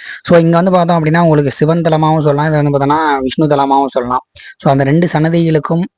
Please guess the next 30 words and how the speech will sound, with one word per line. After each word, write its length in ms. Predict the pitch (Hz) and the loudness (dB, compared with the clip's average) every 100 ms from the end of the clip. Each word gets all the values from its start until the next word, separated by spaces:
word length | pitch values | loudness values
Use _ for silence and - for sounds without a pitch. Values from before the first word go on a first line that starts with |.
| - - | -10 -6
ஆ, 160 | 127 | -4
சேர்ந்த 320 | 123 156 160 | -2 0 0
மாதிரியான 400 | 156 143 139 151 | 2 2 2 2
ஒரே 200 | 147 135 | 2 2
ஒரு 180 | 143 139 | 4 2
ராஜகோபுரம் 500 | 131 131 127 127 127 | 2 0 0 0 0
தான் 120 | 131 | -2
இந்த 140 | 139 127 | -2 -2
ராஜகோபுரம் 420 | 123 127 123 120 | -2 0 0 -2
வச்சிருக்காங்க. 760 | 120 110 120 113 123 - _ _ _ - - _ | -4 -6 -4 -4 -6 -8 _ _ _ -20 -20 _
ஏன்னா, 260 | 165 151 170 | 0 2 2
உங்களுக்கு 340 | 165 151 151 | 2 0 0
வந்து 80 | 165 | 2
பார்த்தோம்னா, 180 | 147 156 | 0 2
ஆதிகேசவ 520 | 151 151 156 147 147 | 0 0 0 -2 -2
பெருமாள் 380 | 139 135 135 131 | -2 0 0 -2
கோயில் 240 | 127 147 139 | 0 2 2
வந்து 220 | 135 131 | 0 -2
பார்த்தோம்னா, 180 | 127 143 | 0 0
உள்ள 280 | 131 131 131 | 2 0 0
இருக்கு. 460 | 127 131 147 185 - - - - | -2 -2 -2 -4 -6 -20 -20 -12
So, 160 | - 139 | -2 2
அவங்களுடைய 760 | 131 127 139 151 151 147 139 | 2 2 2 2 2 2 0
தாயார் 400 | 135 135 139 139 | 0 0 0 0
கோயிலும் 320 | 131 139 135 | 0 0 0
இருக்கு. 320 | 131 127 202 - - | 0 0 -2 -4 -6
அதே 200 | 147 151 | -2 0
மாதிரி 180 | 151 143 | 0 0
பார்த்தோம்னா, 200 | 139 165 | -2 -2
சிவன், 400 | 147 147 160 | -2 -2 -2